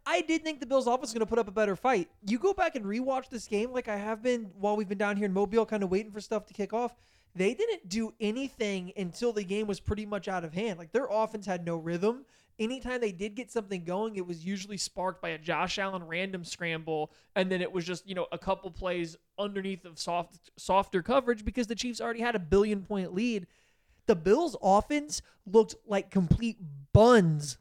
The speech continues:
the last two weeks in the playoffs. They were awful. It wasn't just that the Chiefs game was too big for Josh Allen. The playoffs were too big for Josh Allen. That's second year in a row he's had that problem. He's gotta get that fixed. And if he can't,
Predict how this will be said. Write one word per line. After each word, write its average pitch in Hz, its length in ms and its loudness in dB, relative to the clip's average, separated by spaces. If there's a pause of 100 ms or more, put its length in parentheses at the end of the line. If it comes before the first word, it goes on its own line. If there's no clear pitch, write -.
the 180 160 4
last 196 460 6
two 220 180 10
weeks 190 300 4
in 180 100 2
the 175 80 4
playoffs. 208 400 4
They 220 160 4
were 294 220 8
awful. 220 480 0 (260)
It 311 220 2
wasn't 254 400 0
just 226 240 2
that 202 80 -12
the 185 80 2
Chiefs 240 360 2
game 185 200 0
was 165 100 -6
too 175 140 -4
big 156 200 -8
for 170 80 -18
Josh 156 360 -8
Allen. 160 300 -8 (180)
The 131 160 2
playoffs 175 720 6
were 165 100 2
too 170 180 0
big 156 220 2
for 165 80 -4
Josh 156 380 -2
Allen. 156 340 -4 (360)
That's 277 180 6
second 320 300 2
year 302 160 0
in 285 80 -2
a 277 40 -2
row 311 200 0
he's 247 160 -2
had 180 180 0
that 165 160 -2
problem. 180 300 2
He's 202 140 0
gotta 226 200 0
get 220 220 -2
that - 260 -2
fixed. 294 340 -2 (180)
And 202 120 4
if 196 100 4
he 208 120 -4
can't, 269 340 -4